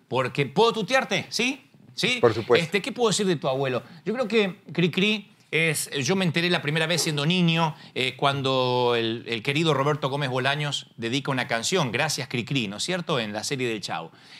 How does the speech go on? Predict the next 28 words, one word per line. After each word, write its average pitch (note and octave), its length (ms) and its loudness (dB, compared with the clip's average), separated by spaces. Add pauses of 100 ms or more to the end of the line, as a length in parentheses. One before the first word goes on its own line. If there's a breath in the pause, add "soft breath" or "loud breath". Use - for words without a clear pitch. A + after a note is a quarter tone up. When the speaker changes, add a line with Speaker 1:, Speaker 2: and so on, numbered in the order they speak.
(120)
Speaker 1:
Entonces F#3+ 300 0
de F#3 60 2
ahí E3+ 120 2
Speaker 2:
Sí. G3+ 80 2
Speaker 1:
empiezo D3+ 360 -2
a - 20 -2
investigar, C#3 480 2
no A#2+ 100 -2
había A#2+ 200 0
mucho B2 300 -4
internet C3 480 -2
en A#2 100 -4
aquel A#2+ 220 -2
entonces, B2+ 520 -4 (280 loud breath)
pero C3 140 2
me D3+ 80 0
di F#3 80 2
cuenta F#3 400 0
de D#3 120 2
lo C3 160 0
grandioso. B2 680 0
Le G#2+ 100 -2
dicen D#3 280 0
algunos D3 460 -2
el A#2+ 160 -6
Disney E3+ 480 0 (260 loud breath)
de G#2+ 300 0
México. A2+ 680 -2